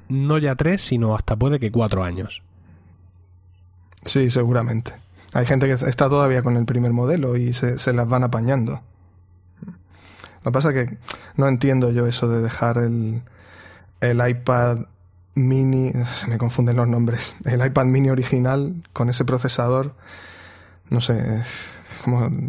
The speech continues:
Speaker 2: estirar demasiado ya el chicle, ¿no? ¿Por qué todavía ese procesador? Al final se, se están haciendo un poco de daño a ellos mismos,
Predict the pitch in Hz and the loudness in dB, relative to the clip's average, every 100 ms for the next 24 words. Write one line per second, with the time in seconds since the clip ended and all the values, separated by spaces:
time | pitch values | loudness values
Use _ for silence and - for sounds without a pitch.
0 | - - - 127 127 131 135 127 120 139 | -6 -6 -2 0 2 2 2 2 2 2
1 | 131 123 123 117 120 135 123 117 117 131 | 2 2 2 0 0 -2 0 0 0 -2
2 | 135 117 123 131 127 127 123 123 127 120 | -2 -4 -4 -2 0 0 0 0 0 0
3 | 120 127 120 123 123 120 120 123 120 120 | 2 0 0 -2 -2 -2 0 0 0 0
4 | 127 147 147 - - - - - - - | 2 2 0 -6 -20 -18 -18 -16 -6 0
5 | 120 131 139 135 - 139 139 - 156 143 | 0 0 0 -2 2 2 2 2 2 4
6 | 135 127 117 117 117 120 127 131 120 123 | 4 2 2 2 0 0 2 4 4 2
7 | 127 127 120 120 120 120 160 123 113 - | 2 2 2 2 2 2 2 2 -2 -6